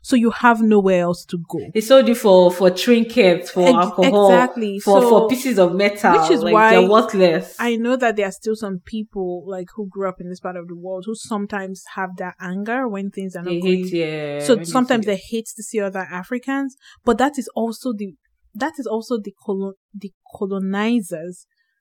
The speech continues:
Speaker 1: That's also the colonizers' way of ensuring that there is never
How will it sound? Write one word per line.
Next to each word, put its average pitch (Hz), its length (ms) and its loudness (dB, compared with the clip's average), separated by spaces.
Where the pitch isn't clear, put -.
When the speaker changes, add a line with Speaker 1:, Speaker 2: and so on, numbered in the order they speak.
Speaker 1:
That's 285 200 0
also 240 200 -6
the 220 100 -10
colonizers' 208 840 -6
way 196 240 -2
of 185 180 -10
ensuring 202 880 -2
that 180 160 -8
there 190 160 -8
is 190 180 -12
never 220 500 -4